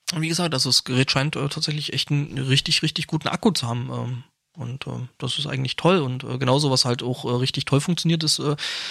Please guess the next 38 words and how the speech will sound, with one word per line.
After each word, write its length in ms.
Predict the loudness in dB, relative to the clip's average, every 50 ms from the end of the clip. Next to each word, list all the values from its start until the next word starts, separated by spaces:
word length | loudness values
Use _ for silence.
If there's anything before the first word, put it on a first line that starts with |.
| -8 -10 -12 -12 -4 2
ähm, 200 | 4 4 4 4
Einstellungen 460 | 2 0 0 0 2 2 2 2 2
zwischen 260 | 2 0 0 0 0
verschiedenen 480 | 0 0 0 0 2 2 2 2 2 2
Geräten, 480 | 2 2 4 4 4 4 4 2 2 2 0
ähm, 280 | -2 -2 -2 0 0
zu 120 | -2 -2 0
syn-, 280 | 0 0 0 -2 -2 -4 0
synchronisieren. 680 | 2 4 4 4 4 4 2 2 2 2 0 0 0 -2 _ _ _ _ _ _ _ _ _ _ _ _ _ 0
Also, 320 | 0 2 2 2 0 -2 _ _
das 300 | 0 0 2 0 0 _
geht 220 | 0 0 0 2 0
jetzt 220 | -2 -2 0 2 4
richtig 420 | 6 6 6 4 0 -2 -2 -2
einfach. 300 | -2 -2 -2 -2 0 0
Also, 120 | 0 0
du 100 | 0 0
hast 160 | 0 0 0 0
ein 140 | 0 0
Gerät, 340 | 2 2 4 2 2 2 -2 -4
äh, 40 | -4
äh, 480 | -2 -2 -2 -2 -4 -4 -2 -2 -2 -4 -6 _ _ _ _ -4 -2 -2 -2
von 220 | -2 -4 -4 -2
Apple 320 | -2 0 0 0 0 0
und, 300 | -2 -2 -2 -2 -2 -2
ähm, 220 | -4 -4 -4 -2 -2
hast 140 | -2 -4 -4
jetzt 160 | -4 -2 -2
noch 80 | -2
ein 80 | -2 0
zweites 320 | 0 0 0 0 -2 -4
Gerät, 260 | -2 0 -2 0 0 0
dir 160 | -2 -2 -2
irgendwie 220 | -2 -2 -2 -2
da 240 | -2 -4 -4 -4 -6
frisch 280 | -6 -4 -4 -2 -2 -2
dazugeholt 500 | -2 -4 -4 0 2 2 2 2 2 0
oder 260 | -2 -4 -4 -6